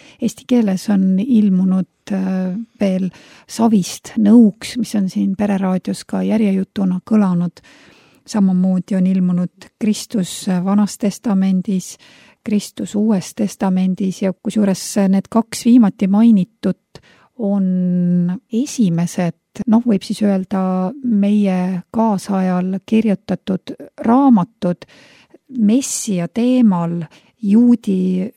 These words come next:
ruumis nii-öelda, äh, mis on kirjutatud mitte juudi poolt. Nii et Risto Sandala on väga mitmeski mõttes olnud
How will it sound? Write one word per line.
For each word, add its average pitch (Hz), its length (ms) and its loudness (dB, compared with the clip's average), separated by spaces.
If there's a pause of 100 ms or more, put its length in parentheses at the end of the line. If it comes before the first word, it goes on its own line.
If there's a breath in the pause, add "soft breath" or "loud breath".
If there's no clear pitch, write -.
ruumis 240 520 2
nii-öelda, 190 640 0
äh, - 640 -12
mis 220 240 0
on 196 160 -2
kirjutatud 214 1120 -2
mitte 220 320 -2
juudi 247 340 2
poolt. 214 640 -12 (640 soft breath)
Nii 196 80 2
et - 160 -6
Risto 226 320 -4
Sandala 185 720 2
on 180 140 0
väga 208 200 -2
mitmeski 202 640 -2
mõttes 208 400 -4
olnud 190 300 -2